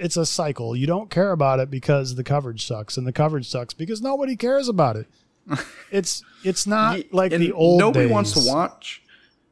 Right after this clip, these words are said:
Speaker 2: nobody wants to watch these games at, you know, eight A M or at, you know, one A M. The, you know, the games being in China really hindered the North American audience, which is predominantly where,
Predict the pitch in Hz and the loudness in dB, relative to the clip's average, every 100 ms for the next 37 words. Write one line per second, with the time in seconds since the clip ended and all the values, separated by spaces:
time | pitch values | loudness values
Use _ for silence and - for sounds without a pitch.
0 | _ - 135 190 220 185 135 127 156 - | _ -2 0 2 0 0 0 2 0 0
1 | 117 101 110 110 110 107 95 92 - 110 | -2 -2 0 2 2 2 2 2 0 -2
2 | 98 85 - 107 120 120 110 107 110 113 | 0 -2 0 2 6 6 6 4 4 4
3 | 107 98 95 90 85 - _ - 113 95 | 2 2 0 0 -2 -6 _ -4 -2 0
4 | 90 - - - - 165 113 113 113 113 | 0 -2 -14 -12 -8 0 2 4 4 4
5 | 110 107 110 110 101 113 110 107 113 101 | 4 4 2 0 0 4 4 4 2 4
6 | 98 98 113 107 120 143 117 123 120 104 | 0 2 2 4 2 2 0 -2 0 -2
7 | 95 120 110 117 98 98 110 117 113 101 | -2 2 2 2 0 -2 0 2 2 0
8 | 98 _ _ - 135 117 110 101 101 98 | -4 _ _ -8 -2 0 0 0 2 2
9 | 101 110 101 101 107 110 101 95 98 98 | 2 0 0 0 2 2 0 0 0 -2
10 | 101 - 98 98 95 - 98 - _ - | -4 -4 -8 -8 -10 -10 -12 -12 _ -16
11 | - 98 101 104 - 104 98 98 101 101 | -6 -2 -2 -2 -4 -6 -4 0 2 2
12 | 104 - | 0 -4